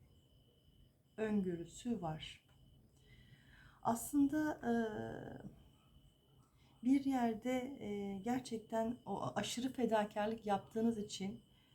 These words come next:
eee, karşı taraf, eee,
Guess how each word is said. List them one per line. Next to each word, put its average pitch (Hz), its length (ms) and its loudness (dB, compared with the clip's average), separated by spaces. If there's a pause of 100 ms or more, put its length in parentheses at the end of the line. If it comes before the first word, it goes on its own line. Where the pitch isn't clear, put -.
(160)
eee, 190 440 0
karşı 240 420 -2
taraf, 233 360 0 (520)
eee, 190 280 2